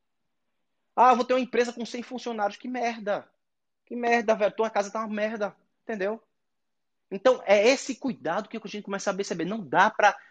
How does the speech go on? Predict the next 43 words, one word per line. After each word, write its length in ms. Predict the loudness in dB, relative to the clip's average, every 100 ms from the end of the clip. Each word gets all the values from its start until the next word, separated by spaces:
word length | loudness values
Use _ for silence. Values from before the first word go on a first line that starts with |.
| -4
não 180 | 0
dá 140 | 4 4
pra 140 | 4
fugir. 720 | 0 -4 -10 -8 -8 -8 -10 _ _ -10
Então, 280 | -6 -4 -4 _
eu 140 | 2 4
acho 140 | 4
que 100 | -2
a 80 | -4
pandemia, 600 | -4 -10 -8 -8 -6 -8 -8 _
é, 120 | -4 -4
meio 200 | -4 -6
que 100 | -6
trancou 380 | -8 -6 -2
as 80 | -2
pessoas 300 | -2 -6 -4
em 100 | -4
casa 240 | -2 -2 -2
de 60 |
seguinte, 280 | -10 -10 -6
resolve. 480 | -2 0 2 0 -2 -18 _ _ -2
Epa, 340 | -2 -2 -6
resolve 500 | 0 0 4 4 4
teu 100 | 0
problema 260 | -4 -4 -6
em 40 |
casa. 220 | -4 -4
Tu 80 | -6
fugia 300 | -14 -10 -10
todo 240 | -8 -8 -6
dia, 180 | -6
velho. 180 | -4 -4
Resolve 400 | -2 -2 -2 -2
agora. 420 | -2 0 0 0 -8 _ _ _
Resolve 400 | 2 2 0 -2
agora 200 | -2 -4
que 40 |
não 80 | -4
tem 120 | -8
pra 100 | -8
onde 120 | -10 -10
escapar, 360 | -10 -8 -8
não. 260 | -6 -6